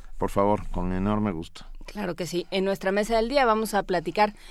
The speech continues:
Speaker 2: para qué sirve hoy la religión, ¿no? En, en, en Ars, no sé si se enteraron, pero va a venir, eh, su santidad, el Papa Francisco. Y <laughs>
Speaker 1: El
Speaker 2: la
Speaker 1: jef-
Speaker 2: ciudad está, está en lo, el país está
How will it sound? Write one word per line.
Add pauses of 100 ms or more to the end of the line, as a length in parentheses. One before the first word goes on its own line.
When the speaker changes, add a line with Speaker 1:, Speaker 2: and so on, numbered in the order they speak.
(200)
Speaker 2:
para
qué
sirve
hoy
la
religión,
¿no?
En,
en, (360)
en
Ars,
no
sé
si
se
enteraron,
pero
va
a
venir, (220)
eh,
su
santidad, (280)
el
Papa
Francisco. (1900)
Y (560)
<laughs>
Speaker 1:
El
Speaker 2:
la
Speaker 1:
jef-
Speaker 2:
ciudad
está,
está
en
lo,
el
país
está